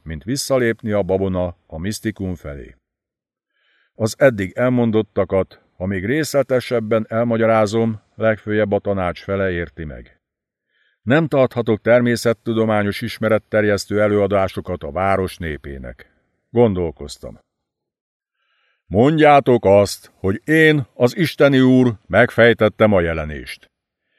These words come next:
Eru a kegyét jelenti, hogy ilyen formában mutatkozott a hajósok előtt. A biztonság kedvéért tegyétek hozzá, lehetséges, hogy az istennő a jövőben is ilyen formában fog megjelenni,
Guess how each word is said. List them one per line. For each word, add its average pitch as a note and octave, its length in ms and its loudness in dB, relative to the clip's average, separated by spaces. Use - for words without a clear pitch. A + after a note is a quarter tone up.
Eru F3 320 6
a D#3+ 140 6
kegyét A#2 460 4
jelenti, F#2 720 2
hogy F#2 140 -6
ilyen D3+ 280 4
formában C3 640 4
mutatkozott A#2+ 680 0
a B2 80 2
hajósok G#2 560 2
előtt. D2 560 -14
A A#2+ 100 2
biztonság C#3+ 680 2
kedvéért C3+ 600 2
tegyétek A2+ 560 2
hozzá, G#2+ 580 2
lehetséges, B2 1080 4
hogy G2+ 100 -2
az A#2 140 2
istennő C#3+ 580 2
a C3+ 80 8
jövőben B2+ 480 4
is A#2 180 -2
ilyen A#2 240 2
formában A2+ 640 4
fog G2+ 240 0
megjelenni, G#2+ 800 2